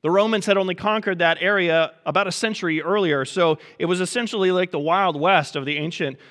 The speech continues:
Roman Empire, and Paul wanted to get there and start the work that he had been called to do. And one of his main aims in writing this letter to the church in Rome is to encourage him, or encourage them to partner with him in his work as he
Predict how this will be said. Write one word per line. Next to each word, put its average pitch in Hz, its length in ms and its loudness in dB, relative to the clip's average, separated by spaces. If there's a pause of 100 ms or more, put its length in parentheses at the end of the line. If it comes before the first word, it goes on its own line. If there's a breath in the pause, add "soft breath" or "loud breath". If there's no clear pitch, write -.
Roman 165 340 0
Empire, 156 540 0
and 143 120 -6
Paul 196 220 0
wanted 160 280 -2
to 135 60 -6
get 202 300 -2
there 160 400 0 (160 loud breath)
and 135 140 -8
start 190 340 -6
the 175 80 -2
work 151 320 -2
that 131 140 -12
he 151 140 -4
had 151 100 -4
been 147 120 -4
called 147 280 -6
to 165 60 -10
do. 202 280 -2
And 127 140 -4
one 170 100 -2
of 165 80 -4
his 143 160 -6
main 185 460 -4
aims 175 480 -4 (260 loud breath)
in 135 140 -4
writing 165 340 2
this 185 220 -4
letter 170 340 2
to 180 100 -10
the 147 120 -6
church 190 320 -6
in 156 160 -10
Rome 156 480 -2 (200 loud breath)
is 131 120 -6
to - 180 -8
encourage 208 460 -4
him, 185 400 -4
or 151 140 0
encourage 160 500 -4
them 170 300 -2
to 143 120 -12
partner 190 400 -8
with 180 240 0
him 143 300 -6
in 151 420 -6
his 135 220 -6
work 139 440 -2 (240 soft breath)
as - 140 -16
he 127 320 -8